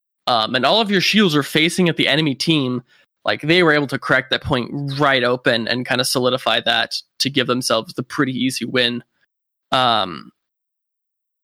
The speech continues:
just super duper smart play. As well, like, th-, this particular matchup,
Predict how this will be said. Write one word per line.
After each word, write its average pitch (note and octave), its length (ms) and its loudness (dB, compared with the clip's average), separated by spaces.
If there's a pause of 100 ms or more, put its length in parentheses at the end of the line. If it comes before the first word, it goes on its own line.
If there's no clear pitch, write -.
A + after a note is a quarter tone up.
(160)
just E3+ 240 2
super F#3 280 0
duper C3+ 220 2
smart B2+ 300 0
play. B2 440 2 (760)
As E3 220 0
well, G#3 460 2
like, D3 460 0 (1300)
th-, - 300 -12 (160)
this A#3+ 120 2
particular E3 440 0
matchup, C3 400 0